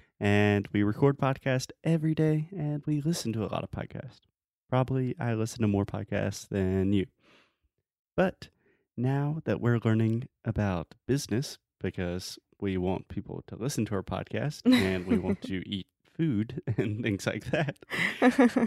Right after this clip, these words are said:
Speaker 2: <laughs>
Speaker 1: we are starting to listen to a lot more business podcasts. Isn't that right?
Speaker 2: That's right.
Speaker 1: Yes. In other words, I'm listening to a ton of business podcasts. Alexia's just getting started, and today I'm just gonna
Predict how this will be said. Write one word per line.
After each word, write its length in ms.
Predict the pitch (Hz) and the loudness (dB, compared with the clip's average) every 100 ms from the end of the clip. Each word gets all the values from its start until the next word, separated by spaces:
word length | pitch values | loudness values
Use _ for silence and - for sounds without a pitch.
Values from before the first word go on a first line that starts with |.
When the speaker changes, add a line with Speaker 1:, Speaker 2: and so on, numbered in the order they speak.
| - | -2
Speaker 2:
<laughs> 100 | - | -4
Speaker 1:
we 160 | 113 117 | 2 2
are 80 | 117 | 2
starting 360 | - 98 95 | 0 0 -2
to 80 | 90 | -2
listen 280 | 90 90 - | -4 -2 -4
to 200 | - 90 | 0 2
a 60 | 85 | 4
lot 300 | 85 85 - | 2 2 0
more 320 | 87 90 87 | 0 0 0
business 360 | - 107 92 - | 2 2 0 -4
podcasts. 580 | 85 - 82 76 - - _ | -8 -8 -10 -12 -16 -20 _
Isn't 200 | - 95 | -4 2
that 160 | 98 92 | 4 4
right? 180 | 92 - - _ | 2 0 -8 _
Speaker 2:
That's 640 | - 175 160 165 170 - - | -2 2 4 4 2 -2 -2
right. 400 | 120 - - - _ _ | -2 -2 -14 -16 _ _
Speaker 1:
Yes. 380 | 113 92 - - - | -4 -4 -6 -8 4
In 100 | 156 | 6
other 200 | 151 127 | 8 8
words, 280 | 117 113 - | 6 4 0
I'm 220 | - 131 123 | 4 6 8
listening 360 | 110 - 104 | 4 2 -2
to 100 | 98 | 0
a 60 | 98 | -4
ton 300 | - 135 139 | -4 -2 0
of 80 | 127 | 0
business 320 | 127 131 127 | -2 -2 -2
podcasts. 560 | - 123 - 131 127 - _ _ _ | -2 -4 -2 -2 -2 -4 _ _ _
Alexia's 420 | - 107 110 104 - | -2 -2 0 -4 -2
just 180 | 104 | -4
getting 180 | - 98 | -4 -6
started, 480 | - 110 113 117 - - | -4 0 0 0 -4 -4
and 160 | 104 | -6
today 360 | 101 107 123 127 | -4 -2 -2 -2
I'm 200 | - 117 | -4 -6
just 240 | 120 123 - | -4 -8 -4
gonna 180 | 110 | -4